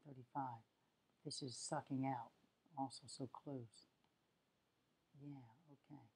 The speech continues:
So that reflective material is being s-, i-, is there, and, and with the reflective material, so reflective material is over here too. But here's exhaust fan so close. With that set, and it, this ridge, underside of the ridge is totally covered by reflective material coming down to right about there.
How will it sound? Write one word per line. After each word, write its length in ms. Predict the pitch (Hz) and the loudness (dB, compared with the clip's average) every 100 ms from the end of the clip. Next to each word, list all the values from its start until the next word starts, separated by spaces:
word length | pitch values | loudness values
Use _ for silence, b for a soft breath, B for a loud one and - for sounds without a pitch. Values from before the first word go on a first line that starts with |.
| b b b b | b b b b
So 160 | - 147 | 4 8
that 120 | 160 | 8
reflective 360 | 139 175 165 151 | 8 4 8 6
material 320 | 131 160 131 | 8 8 8
is 60 | |
being 160 | 131 127 | 6 6
s-, 240 | 120 - - - | 4 2 -2 2
i-, 20 | |
is 320 | 170 - 147 131 | 4 6 6 10
there, 380 | 156 135 127 - | 10 10 4 0
and, 160 | 135 143 147 | 0 2 8
and 280 | 139 143 | 8 10
with 140 | 151 165 | 8 8
the 60 | |
reflective 400 | 170 143 156 - | 6 6 4 6
material, 460 | 139 - 165 139 120 | 4 4 4 4 2
so 160 | - 131 | 0 0
reflective 400 | 120 - 147 143 | 2 0 2 2
material 320 | 123 143 120 | 2 2 0
is 80 | 110 | -2
over 140 | 117 107 | -4 -6
here 120 | 110 - | -12 -2
too. 160 | 135 - _ _ b b b b _ - | -2 -2 _ _ b b b b _ -6
But 120 | 156 | 2
here's 220 | 131 139 | 6 8
exhaust 400 | 123 110 131 117 | 8 8 6 6
fan 180 | - 117 | -2 -6
so 160 | 104 113 | -6 -8
close. 460 | - 143 120 - - - _ _ _ _ _ - | -4 -2 -2 -6 -12 -14 _ _ _ _ _ -12
With 120 | 123 151 | -4 -2
that 160 | 151 | 0
set, 320 | - 160 135 | 2 4 4
and 160 | 123 127 | 2 -4
it, 20 | - 147 | -2 -2
this 160 | 117 | 4
ridge, 220 | 135 123 - | 6 6 4
underside 380 | 135 135 117 135 | 6 6 6 4
of 80 | 120 | 4
the 80 | 117 | 6
ridge 160 | 135 107 | 4 4
is 80 | |
totally 400 | - - 123 120 | -4 -4 0 0
covered 320 | - 120 110 110 | -2 -4 -4 -12
by 80 | 110 104 | -14 -14
reflective 320 | - - 117 | -14 -14 -16
material 320 | 104 127 117 110 | -12 -8 -10 -10
coming 160 | 127 113 110 | -12 -12 -14
down 160 | 113 | -18
to 80 | 120 143 | -16 -10
right 80 | - | -6
about 240 | 135 135 | -4 -4
there. 160 | 127 | -8